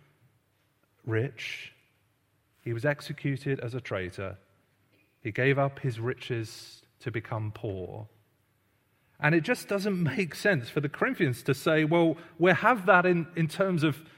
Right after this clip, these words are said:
becoming Christians, but we won't have his life." Or we embrace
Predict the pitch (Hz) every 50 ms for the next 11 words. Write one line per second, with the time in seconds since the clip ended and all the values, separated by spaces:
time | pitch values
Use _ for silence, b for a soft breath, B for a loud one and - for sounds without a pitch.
0 | B B - 160 - - - 202 220 202 170 143 - 196 202 - - - 156 127
1 | 123 - - 165 165 170 170 151 185 208 214 175 - - 175 175 160 - 160 156
2 | 143 - 147 139 123 110 101 - - - - - _ _ _ _ _ _ _ _
3 | _ _ _ _ _ _ _ b b b b b - 160 165 160 175 175 175 175
4 | 170 151 - 165 185 202 233 226 165 - - - - - - - -